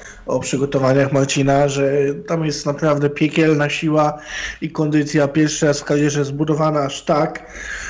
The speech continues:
e, bo Marcin zawsze właśnie miał problemy kondycyjne i problemy przede wszystkim siłą. No, odbiegał siłowo troszkę od swoich rywali,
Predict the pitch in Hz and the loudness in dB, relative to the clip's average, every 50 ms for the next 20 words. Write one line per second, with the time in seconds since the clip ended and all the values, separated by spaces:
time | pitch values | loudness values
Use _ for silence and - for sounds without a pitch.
0 | - - _ 165 156 147 147 147 151 151 147 156 165 160 170 170 170 170 160 151 | -14 -8 _ -4 0 2 2 4 4 2 2 0 2 4 4 2 2 2 0 0
1 | 165 165 175 165 165 - - 160 160 156 - 170 160 160 160 156 160 175 160 147 | 2 2 2 0 -2 -2 -2 -2 -2 -2 -2 -2 -2 0 0 -2 0 -2 0 0
2 | 160 160 147 147 151 151 147 147 143 - - - 165 151 147 - - 175 170 180 | 2 0 0 0 0 0 0 0 -2 -2 -2 0 0 0 0 -2 2 2 2 4
3 | 175 170 170 175 175 - 175 170 170 170 170 170 170 165 170 - 175 175 165 - | 4 4 4 2 2 0 0 4 4 4 4 4 2 0 0 -4 -4 -4 -2 -2
4 | - 165 - - - 175 170 170 - - 196 165 151 147 147 147 143 151 170 170 | -2 -4 -4 -2 -4 -2 -2 -2 2 2 2 2 2 0 -2 -2 2 2 2 4
5 | 165 147 143 143 - - - 160 151 143 139 135 139 139 139 143 139 135 - - | 4 2 0 0 -4 -4 -2 2 2 2 2 2 0 0 0 -2 -2 -2 -2 -2
6 | 143 139 - - - 143 139 139 156 147 139 139 139 139 151 175 170 | -4 -4 -2 -2 -2 -2 -2 0 0 0 2 4 4 4 4 2 0